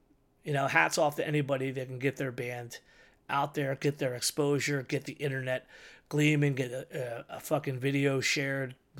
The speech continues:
tens of thousands. I mean, we had a show, This Is Hardcore, Saturday, two thousand sixteen, I believe it was. And there was, I think, like, a one point four million views on Facebook,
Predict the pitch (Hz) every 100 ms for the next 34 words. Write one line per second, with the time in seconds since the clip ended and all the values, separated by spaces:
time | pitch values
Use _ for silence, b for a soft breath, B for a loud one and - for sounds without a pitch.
0 | 127 - 143 135 127 120 131 131 127 127
1 | 131 151 147 127 160 143 139 b b b
2 | b b b _ 254 147 139 131 139 131
3 | 143 131 - 143 135 139 131 - 143 139
4 | 131 127 120 143 - 139 135 120 120 117
5 | 123 131 117 113 - b b b b b
6 | b - 139 131 123 123 123 127 123 123
7 | 127 123 123 123 - - - - _ _
8 | _ - - 147 131 - 127 117 120 127
9 | 143 151 147 151 139 - 147 131 131 135
10 | 135 123 123 131 131 123 131 123 120 117
11 | 117 b b b b - 143 131 - -
12 | -